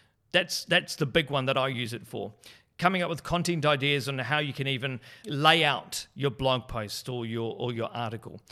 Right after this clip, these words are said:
I also find it really helpful, and I know a lot of people find it helpful with writing drafts to, to business emails. Even for those mundane emails of if someone missed a Zoom call or anything like that, just adding that into Chat G P T can be really quick. "So-and-so missed a Zoom call, how can I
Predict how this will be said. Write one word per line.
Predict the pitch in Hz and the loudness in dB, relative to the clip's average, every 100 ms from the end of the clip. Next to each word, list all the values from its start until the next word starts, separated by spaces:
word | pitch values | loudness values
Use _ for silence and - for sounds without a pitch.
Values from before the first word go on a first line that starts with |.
| - - - - | -20 -20 -20 2
I | 175 | 4
also | 202 202 | 4 4
find | 175 165 | 4 4
it | 151 | 2
really | 151 156 | -2 0
helpful, | 120 160 143 135 113 - _ - | 0 0 -2 -6 -6 -8 _ -2
and | 135 135 135 | 0 0 0
I | |
know | 143 143 | 4 4
a | |
lot | 139 143 | 4 2
of | 143 | 2
people | 139 123 | -2 -4
find | - 135 | -2 0
it | 110 | 0
helpful | 135 127 135 | -2 -2 -4
with | 135 110 | -6 -2
writing | 151 143 139 | 0 2 0
drafts | 120 135 151 120 - - | -2 0 2 0 -4 -8
to, | - 135 123 117 | -2 0 0 0
to | 160 | -4
business | 175 175 220 143 | -2 -4 -4 -4
emails. | 113 - - - - - - 508 | -6 -10 -14 -16 -18 -20 -14 -2
Even | 185 185 175 | 0 2 0
for | 165 | 4
those | 160 127 | 4 4
mundane | 165 180 170 156 | 2 6 4 4
emails | 147 143 127 117 131 | 2 4 2 0 -4
of | - 254 | -4 -4
if | 160 | -4
someone | - 156 143 135 | 0 0 2 0
missed | 143 139 151 | -2 -2 -4
a | |
Zoom | 117 143 151 151 | -2 0 0 -2
call | 135 123 120 | -4 -4 -4
or | 123 | -2
anything | 139 127 131 | -2 -2 -2
like | 127 95 | -2 2
that, | 127 - - - - _ | 2 0 -10 -20 -20 _
just | - 208 220 | -4 -2 2
adding | 196 180 | 2 4
that | 170 156 | 0 0
into | - | -4
Chat | 139 165 156 | -2 0 0
G | 160 | -2
P | 147 143 | -2 -2
T | 156 147 | -2 -2
can | 143 | -2
be | 151 | -2
really | 156 139 | -2 -2
quick. | - 170 - _ _ _ | 0 0 -2 _ _ _
"So-and-so | - 170 160 160 | 0 2 2 2
missed | 147 143 | 0 -2
a | 131 | -2
Zoom | 127 156 | 0 0
call, | 147 139 135 | 0 0 0
how | 131 156 | 0 0
can | 147 143 | 0 2
I | 143 | 2